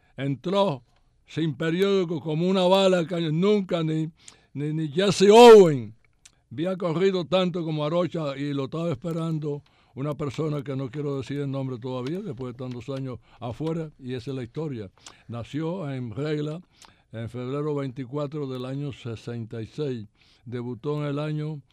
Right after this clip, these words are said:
mil novecientos noventa y tres con los Cardenales de San Luis, un hombre veterano, con el caso que estaba hablando de, de Contreras. Y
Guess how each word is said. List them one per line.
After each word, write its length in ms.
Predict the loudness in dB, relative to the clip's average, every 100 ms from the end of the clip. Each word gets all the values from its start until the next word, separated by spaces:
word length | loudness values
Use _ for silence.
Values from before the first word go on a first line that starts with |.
| _ _
mil 180 | -8 -6
novecientos 640 | -6 -8 -8 -8 -8 -8
noventa 440 | -8 -8 -10 -10 -12
y 40 |
tres 260 | -8 -8 -6
con 180 | -8
los 100 | -8
Cardenales 540 | -10 -10 -10 -8 -8 -8
de 60 |
San 120 | -10 -8
Luis, 180 | -8 -10 _ _ _
un 80 | -12
hombre 240 | -10 -8
veterano, 500 | -8 -10 -10 -8 -8
con 120 | -10 -12
el 80 | -12
caso 280 | -14 -12
que 60 | -14
estaba 180 | -10 -10
hablando 520 | -8 -8 -8 -8 -10
de, 140 | -12 -14 -20 -20 -16
de 140 | -14
Contreras. 580 | -12 -12 -10 -8 -8 -12 -18 _ -20 -20 -20 -6
Y 240 | -4 -4